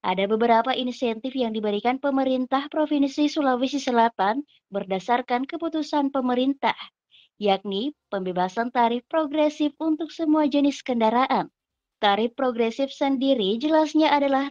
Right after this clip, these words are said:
tarif yang dikenakan kepada wajib pajak yang memiliki kendaraan roda empat lebih dari satu, atau kendaraan roda dua dan tiga di atas lima ratus C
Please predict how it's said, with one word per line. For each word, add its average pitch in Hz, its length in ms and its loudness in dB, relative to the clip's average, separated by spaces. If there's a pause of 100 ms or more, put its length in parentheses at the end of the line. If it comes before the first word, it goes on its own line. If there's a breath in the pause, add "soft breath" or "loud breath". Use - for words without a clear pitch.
tarif 320 320 2
yang 320 160 2
dikenakan 277 640 2
kepada 233 480 0
wajib 226 320 -2
pajak 240 480 2 (360 soft breath)
yang 196 160 -6
memiliki 196 480 -4
kendaraan 214 480 0
roda 294 400 0
empat 269 480 0
lebih 311 480 0
dari 277 240 0
satu, 247 480 -4 (480 soft breath)
atau 196 240 -2
kendaraan 285 640 2
roda 262 320 0
dua 302 400 0
dan 254 160 2
tiga 240 560 0
di 226 160 -4
atas 208 400 -2
lima 320 240 4
ratus 294 400 2
C 262 160 2